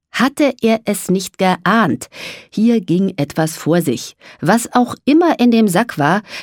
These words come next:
der Drache durfte es nicht fressen. Er sollte es irgendwo hinbringen und er musste gut darauf aufpassen.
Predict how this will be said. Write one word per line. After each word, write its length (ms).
der 140
Drache 360
durfte 340
es 160
nicht 200
fressen. 480
Er 120
sollte 260
es 180
irgendwo 380
hinbringen 680
und 120
er 60
musste 300
gut 220
darauf 300
aufpassen. 680